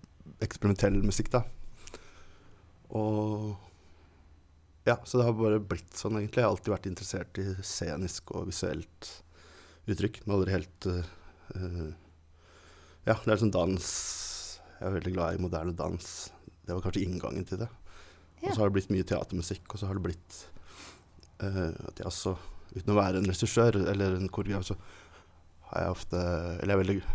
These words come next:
Speaker 1: jeg jobber veldig mye i det frie feltet da, og der sklir det så mye over i hverandre at jeg har blitt mer komfortabel med å jobbe, eh, over grenser.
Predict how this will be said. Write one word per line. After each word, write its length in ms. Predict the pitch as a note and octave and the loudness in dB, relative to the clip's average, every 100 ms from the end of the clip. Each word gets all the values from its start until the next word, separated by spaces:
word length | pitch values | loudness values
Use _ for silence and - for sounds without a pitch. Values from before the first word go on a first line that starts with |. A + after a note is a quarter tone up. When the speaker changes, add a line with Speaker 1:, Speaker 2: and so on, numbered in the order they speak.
| - | 2
Speaker 1:
jeg 120 | G2 | 4
jobber 200 | G#2 G2 | 4 6
veldig 140 | G2 F#2 | 4 4
mye 100 | F#2 | 2
i 40 | |
det 40 | |
frie 220 | F#2 G#2 F#2+ | 2 2 2
feltet 260 | F#2 - G2+ | 0 0 4
da, 80 | G#2+ | 6
og 60 | |
der 120 | F#2+ F#2 | 6 2
sklir 540 | F#2+ - - F2+ F#2+ | 0 -6 -6 -2 -2
det 80 | F#2+ | -2
så 120 | G#2 | 0
mye 120 | G2 | 2
over 220 | F2+ D#2 F2+ | 0 0 0
i 40 | |
hverandre 340 | F#2+ F#2+ G2 | 0 2 2
at 220 | G#2+ - - - - - - - - - - - - - - - | 0 -2 -16 -16 -16 -16 -16 -18 -20 -20 -20 -20 -20 -16 -16 -10
jeg 60 | - | -2
har 80 | G2+ | 0
blitt 140 | G#2+ | 2
mer 120 | G#2 | 2
komfortabel 580 | F#2 G2+ A2 - F2+ F#2 | 2 0 2 4 4 4
med 140 | G2 G2+ | 4 4
å 80 | |
jobbe, 480 | F2 D#2+ E2+ E2+ E2 E2 - - - - | 2 2 2 0 -2 -6 -14 -20 -16 -8
eh, 360 | F#2+ F2 E2+ E2 E2+ - - - - - | -4 -4 -6 -8 -10 -16 -20 -20 -4 0
over 180 | F2+ | 2
grenser. 560 | F#2 F2+ E2+ - - F2 | 2 2 0 -4 -4 -6